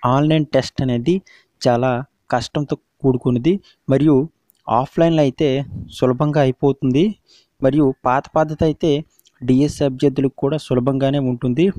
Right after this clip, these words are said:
ఈ ఆన్‌లైన్ టెస్ట్ అనేది మొట్టమొదటిసారిగా పెట్టాలని చూస్తున్నారు మన ఏపీ గవర్నమెంట్. ఇది ఫస్ట్ టైమ్ డిఎస్సి ఆమ్-, ఆన్‌లైన్ అయితే,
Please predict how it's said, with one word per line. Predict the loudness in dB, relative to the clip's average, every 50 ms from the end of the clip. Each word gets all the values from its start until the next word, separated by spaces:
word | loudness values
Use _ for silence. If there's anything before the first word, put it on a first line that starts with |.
| -8 -8 -8 -10 -10 -14 _ _ _
ఈ | 0 0 0 0
ఆన్‌లైన్ | 0 0 0 0 2 0 0 0 -2
టెస్ట్ | 0 0 -2 -2 -2 -6 -6
అనేది | -4 -2 -2 -2 -2 -2 -4 -4 -10 -20 -20 _ _ _
మొట్టమొదటిసారిగా | -2 -2 -2 -2 -2 -2 -2 -2 -2 -6 -4 -2 0 0 0 0 0 -2 -2 -4 -8 _ _ _ _ _
పెట్టాలని | 0 0 2 2 0 0 0 -2
చూస్తున్నారు | -4 -6 -6 -4 -2 0 2 2 2 2
మన | 0 0 0 2 2
ఏపీ | 2 0 2 0 -4 -4
గవర్నమెంట్. | 0 0 0 2 2 0 0 0 -2 -4 -8 -16 -20 -20 -20 _ _ _ _ _ _ _ _ _ _
ఇది | 2 4 4 4 0 0 -8 _ _ _ _ _ _ _
ఫస్ట్ | -2 -2 -2 -4 -4 _
టైమ్ | 0 0 0 0
డిఎస్సి | 0 0 0 2 0 0 -2 -2 -2 -2 -2 -4 _ _ _ _ _ _ _ _ _ _
ఆమ్-, | -4 0 2 2 2 0 -2 -6 _ 0
ఆన్‌లైన్ | 0 2 2 2 0 0 -2 -8 _ _ _ _ _ _ _ _
అయితే, | -2 -2 0 0 -2